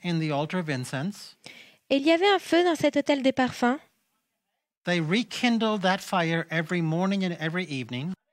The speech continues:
Speaker 2: Qui était ravivé chaque matin et chaque soir.
Speaker 1: They made sure it never went out.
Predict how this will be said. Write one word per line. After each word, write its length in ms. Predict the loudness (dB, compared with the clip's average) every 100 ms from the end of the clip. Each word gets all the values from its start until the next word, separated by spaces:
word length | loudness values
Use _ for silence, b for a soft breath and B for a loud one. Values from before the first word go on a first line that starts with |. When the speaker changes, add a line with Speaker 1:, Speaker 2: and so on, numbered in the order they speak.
| _
Speaker 2:
Qui 120 | 2 2
était 220 | 4 2
ravivé 500 | 4 2 4 4 4
chaque 300 | 4 2 2
matin 280 | 0 0 2
et 120 | 2
chaque 240 | 2 0 -2
soir. 520 | 0 2 2 0 -12 _ _ _ _ _ _ _ _ _ _ _ _ _ _ _ _ _ _ _ -2
Speaker 1:
They 120 | 0
made 240 | 2 0
sure 300 | 0 0 0
it 120 | -2 -2
never 400 | 0 0 0 -2
went 200 | -2 0
out. 500 | -2 -4 -12 -14